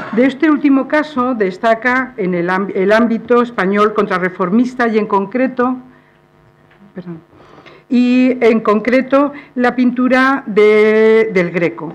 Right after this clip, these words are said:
En todas las representaciones angélicas, o en su mayoría,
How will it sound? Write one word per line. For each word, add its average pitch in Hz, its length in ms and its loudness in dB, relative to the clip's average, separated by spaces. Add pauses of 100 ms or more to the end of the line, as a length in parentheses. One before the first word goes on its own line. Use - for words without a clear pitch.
(140)
En 254 180 4
todas 302 180 2
las 269 140 0
representaciones 220 1300 0 (140)
angélicas, 208 840 -2
o 175 100 -2
en 175 60 0
su 180 160 -6
mayoría, 185 600 0